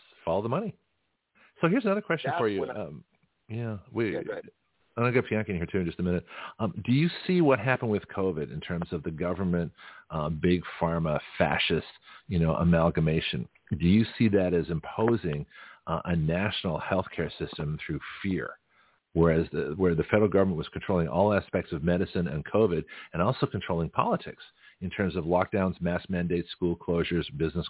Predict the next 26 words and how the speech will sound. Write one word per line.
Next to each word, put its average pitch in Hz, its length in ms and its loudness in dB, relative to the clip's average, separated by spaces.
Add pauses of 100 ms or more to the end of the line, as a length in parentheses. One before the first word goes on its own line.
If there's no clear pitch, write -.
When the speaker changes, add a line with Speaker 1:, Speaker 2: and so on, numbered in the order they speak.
Speaker 1:
closures, 80 380 -4
and 76 80 -4
things 80 180 -6
like 78 160 -4
that, 104 220 2 (320)
and 85 120 2
entirely 98 300 4
regu-, 95 300 4 (240)
not 117 80 6
only 127 120 4
regu-, 95 380 2 (240)
creating 95 320 2
a 85 40 0
national 87 380 -2
healthcare 107 540 0
system 87 340 -6 (280)
de 90 120 0
facto, 87 480 0 (300)
but 90 80 2
actually 98 280 2
creating 87 340 2
a - 20 -2
dictatorship 82 640 -2
in 76 60 -6
many 90 180 -2
ways. 64 220 -10